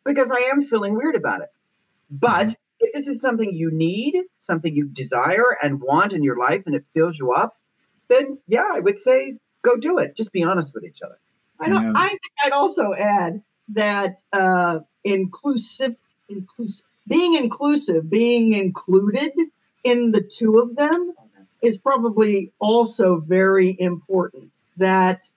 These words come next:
Speaker 2: uh, that if this truly is a friendship, then let's make it a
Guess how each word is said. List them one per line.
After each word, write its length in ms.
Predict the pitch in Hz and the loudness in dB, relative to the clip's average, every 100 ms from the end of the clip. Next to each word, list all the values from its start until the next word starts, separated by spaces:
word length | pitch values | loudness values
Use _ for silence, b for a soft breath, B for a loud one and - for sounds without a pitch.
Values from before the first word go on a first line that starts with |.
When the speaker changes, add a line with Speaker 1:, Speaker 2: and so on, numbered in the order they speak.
| 202 | -2
Speaker 2:
uh, 520 | 196 190 185 180 175 _ _ _ _ _ _ _ _ _ | 0 2 2 0 -2 _ _ _ _ _ _ _ _ _
that 360 | 185 180 214 196 | -12 -2 -2 0
if 160 | 196 - | -4 -2
this 180 | 196 | -4
truly 380 | - 302 285 247 | -4 -4 -2 2
is 200 | 247 220 | 2 4
a 240 | 208 190 185 | 4 2 2
friendship, 680 | - 330 392 349 - 175 190 - | -4 -4 -4 -8 -2 -2 -2 -6
then 140 | 302 | -2
let's 200 | 359 - | -4 -4
make 140 | 349 339 | -4 -2
it 80 | |
a 80 | 330 | -4